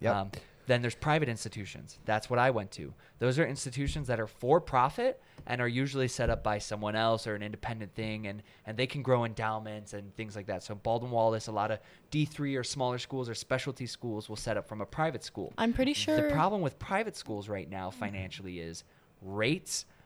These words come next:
Speaker 2: are through the roof because why? They don't have funding from anything else, so they rely heavily on you.
Speaker 1: Do you think, though, the education through a private school is much more beneficial to an education standpoint? Do you feel that your professors that you've worked with in your classes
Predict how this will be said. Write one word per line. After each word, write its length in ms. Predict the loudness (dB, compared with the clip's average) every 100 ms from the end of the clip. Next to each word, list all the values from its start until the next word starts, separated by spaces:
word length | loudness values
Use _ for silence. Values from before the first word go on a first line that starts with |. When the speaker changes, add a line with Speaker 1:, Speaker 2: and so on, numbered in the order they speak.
| _ _
Speaker 2:
are 120 | -2 -2
through 520 | -4 -10 -8 -6 -2
the 100 | 0
roof 340 | 2 2 0 -4
because 400 | 0 2 2 2
why? 480 | 2 4 2 0 -4 _ -4
They 120 | -2
don't 160 | 0 -2
have 140 | -2
funding 280 | -2 -2 -2
from 140 | -4
anything 280 | -6 -6 -2
else, 200 | -2 -2
so 80 | -6
they 140 | -4
rely 280 | -2 0 -2
heavily 440 | -2 -2 -2 -2
on 160 | -4 -4
you. 220 | -2 -2 -6 -16 8
Speaker 1:
Do 80 | 12
you 120 | 12
think, 240 | 12 10
though, 180 | 12 12
the 160 | 12 10
education 480 | 8 8 6 4 2
through 140 | 2
a 40 |
private 360 | 6 10 10 8
school 340 | 4 6 6 6
is 480 | 6 6 6 4
much 680 | 2 4 6 6 8 8 6 -4 4
more 180 | 8 10
beneficial 560 | 8 8 8 8 8
to 260 | 6 6 6
an 120 | 6
education 480 | 2 2 4 6 6
standpoint? 300 | 8 8 10
Do 80 | 8
you 80 | 4
feel 260 | 8 8
that 160 | 8 6
your 140 | 6
professors 640 | 4 4 4 4 6 4 4
that 100 | 4
you've 320 | 6 4 6
worked 260 | 6 6
with 200 | 6 6
in 120 | 6 8
your 140 | 8
classes 580 | 8 8 8 8 6